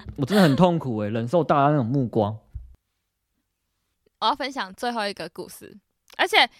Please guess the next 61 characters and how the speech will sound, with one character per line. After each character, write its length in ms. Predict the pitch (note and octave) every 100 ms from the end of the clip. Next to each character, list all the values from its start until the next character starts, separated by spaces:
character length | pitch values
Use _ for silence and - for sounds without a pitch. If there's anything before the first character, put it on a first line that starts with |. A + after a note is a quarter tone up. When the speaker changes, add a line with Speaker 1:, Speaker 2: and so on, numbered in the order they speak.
| _ _ _ _
Speaker 2:
我， 120 | -
可 120 | -
是 20 | G#4 A#4
我 60 |
这 100 | G4+
个 80 | F#4+
故 200 | F#4+ E4
事 380 | D#4 D#4+ B3+ F#3 _ _ _ _ - - -
很 220 | A#3 A3+
少 180 | C4+ A3
跟 180 | E3+ F#3+
别 120 | D#3+
人 120 | C#3+
讲， 140 | - F3+ - A3 _ _ _
我 120 | - C#4+
现 100 | F#4+
在 140 | G4
这 120 | G4
里 80 | C#4
公 200 | B3+ B3+
开 180 | C4 B3
好 180 | G#3+ A#3+
吗？ 160 | C4+
这 120 | G#3+
样 60 | D4+
我 60 | C4+
以 60 |
后 180 | A#3+ C4
就 360 | C4 B3+ A#3+ - _
很 140 | -
丢 200 | F3 F#3+
脸 200 | F#3+ G2+ -
欸。 120 | G#3+ _ _ _ _ -
Speaker 1:
没 100 | A#2
关 120 | A#2+
系， 140 | B2+ C3
没 80 |
关 180 | A#2+ A#2
系 160 | A2 G#2+
啊， 140 | G#2+ - _ _
大 80 | -
家 80 | B2+
都 80 | B2
一 40 |
起， 80 | B2+
一 60 | -
起 60 |
丢 200 | G#2+ A2
脸， 120 | G#2+ F#2
没 80 |
关 160 | G2 G2
系 160 | G#2+ -
啊。 80 | D3 _ _ _ _ _ _ _ _ _ _ _ _ _ _
Speaker 2:
这 80 | A#4+
个， 280 | A#4 G4+
这 100 | E4 A#4
个 280 | A4 G4
真 180 | F#4+ G4+
的 140 | F#4+ F4+
是， 260 | G4 F#4+
哈， 880 | D4 B3 C4 D4 B3+ A3 G3+ F3+ F3+